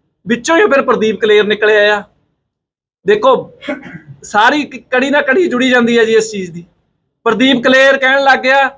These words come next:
ਕਿ ਮਾਫ਼ੀ, ਮਤਲਬ ਸੁਖਬੀਰ ਸਿੰਘ ਬਾਦਲ ਨੇ, ਜਿਹੜਾ ਬੰਦਾ ਬੇਅਦਬੀ ਕਰਦਾ,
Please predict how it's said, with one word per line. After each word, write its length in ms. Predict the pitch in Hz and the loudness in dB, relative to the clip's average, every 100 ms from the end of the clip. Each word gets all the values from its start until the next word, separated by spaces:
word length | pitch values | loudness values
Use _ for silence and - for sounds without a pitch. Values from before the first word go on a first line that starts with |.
| _ - | _ -16
ਕਿ 60 | 262 | -4
ਮਾਫ਼ੀ, 640 | 233 226 226 269 254 262 _ _ _ _ _ 214 | 0 0 0 -2 -2 -4 _ _ _ _ _ -6
ਮਤਲਬ 240 | 220 226 | -2 0
ਸੁਖਬੀਰ 280 | - 208 226 | -2 -2 0
ਸਿੰਘ 180 | 240 240 | 0 0
ਬਾਦਲ 340 | 190 185 175 | 0 0 -2
ਨੇ, 120 | 170 - _ _ - | -4 -12 _ _ -16
ਜਿਹੜਾ 500 | 135 196 226 294 285 | -2 2 4 4 4
ਬੰਦਾ 640 | 220 208 214 214 160 127 - _ _ _ _ - - _ _ _ - | 2 0 2 2 2 -2 -12 _ _ _ _ -20 -20 _ _ _ -20
ਬੇਅਦਬੀ 760 | 143 185 208 233 247 233 247 247 | -2 2 4 2 0 -2 -6 -4
ਕਰਦਾ, 580 | 220 196 151 202 139 | -4 -4 0 0 0